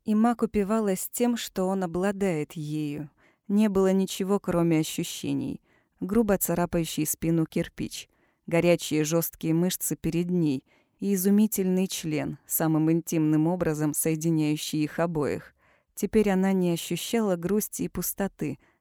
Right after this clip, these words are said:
она излучала свет. Наклонив голову и сомкнув губы на другой ее груди, Линк облизывал и целовал ее в засос до тех пор, пока Мак не начала корчиться,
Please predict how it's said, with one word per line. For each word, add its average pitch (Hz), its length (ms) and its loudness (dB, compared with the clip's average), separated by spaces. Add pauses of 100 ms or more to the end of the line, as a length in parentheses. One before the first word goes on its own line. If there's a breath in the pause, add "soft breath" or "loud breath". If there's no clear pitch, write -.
она 208 340 2
излучала 170 640 0
свет. - 640 -2 (420)
Наклонив 160 560 4
голову 170 420 2
и 156 40 0
сомкнув 160 540 -2
губы 170 260 0
на 156 160 2
другой 165 420 0
ее 156 240 -2
груди, 165 460 0 (200 soft breath)
Линк 220 360 4
облизывал 175 600 2
и 160 40 2
целовал 165 540 -2
ее 170 180 -2
в 156 40 -4
засос 165 420 -2
до 170 180 -2
тех 160 240 -4
пор, 208 220 -4
пока 170 300 -4
Мак 185 260 -2
не 170 120 0
начала 170 380 0
корчиться, - 720 -4